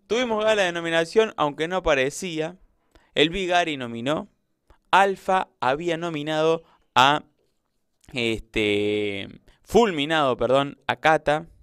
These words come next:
No me gustó mucho eso de que los que van así de pasajeros tengan fulminante.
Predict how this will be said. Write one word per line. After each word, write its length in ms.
No 160
me 80
gustó 340
mucho 320
eso 220
de 120
que 80
los 120
que 100
van 180
así 500
de 120
pasajeros 720
tengan 280
fulminante. 680